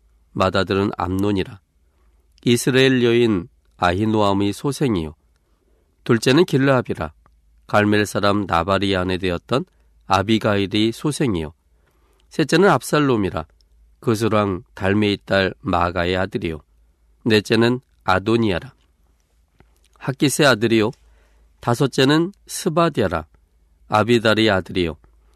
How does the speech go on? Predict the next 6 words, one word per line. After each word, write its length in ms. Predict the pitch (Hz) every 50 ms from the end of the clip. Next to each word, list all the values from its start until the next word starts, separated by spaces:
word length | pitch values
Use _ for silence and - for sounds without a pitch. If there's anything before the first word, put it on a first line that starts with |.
| _ _ _ _ -
여섯째는 640 | 127 117 110 123 120 - - 120 113 113 113 117 113 _ _ _ _ _ _ _ _ _ -
이드람이라. 880 | 123 120 120 117 143 139 127 135 131 123 120 117 110 98 95 85 78 - _ _ _ _ _ _ -
다윗의 400 | - 101 95 95 92 - - 104
아내 320 | 95 92 92 92 92 90 - - -
에글라의 600 | 104 104 101 117 113 113 113 110 107 107 107 104
소생이니 640 | - - 156 135 - 156 131 110 95 87 95 120